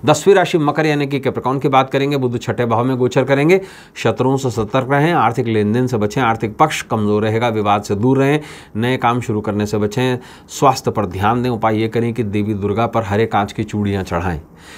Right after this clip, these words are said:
ग्यारहवीं राशि कुंभ यानी कि एक्वेरियस की बात करेंगे। बुध पांचवें भाव में गोचर करेंगे। भाग्य पूरा साथ देगा,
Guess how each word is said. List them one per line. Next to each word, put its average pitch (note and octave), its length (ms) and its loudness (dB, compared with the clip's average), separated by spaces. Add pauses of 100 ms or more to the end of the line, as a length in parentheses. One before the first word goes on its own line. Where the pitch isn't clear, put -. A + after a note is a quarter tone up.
(200)
ग्यारहवीं D3+ 340 4
राशि F#3 260 4
कुंभ D#3+ 260 0
यानी C3 200 0
कि A#2+ 80 -2
एक्वेरियस C3 420 0
की C#3 80 -2
बात B2 220 2
करेंगे। B2+ 300 0
बुध A2+ 260 -4
पांचवें A2+ 380 0
भाव A#2 160 2
में C3 140 2
गोचर B2 260 2
करेंगे। B2+ 360 0
भाग्य G#2+ 300 0
पूरा G#2 240 -2
साथ B2 240 4
देगा, A2+ 340 0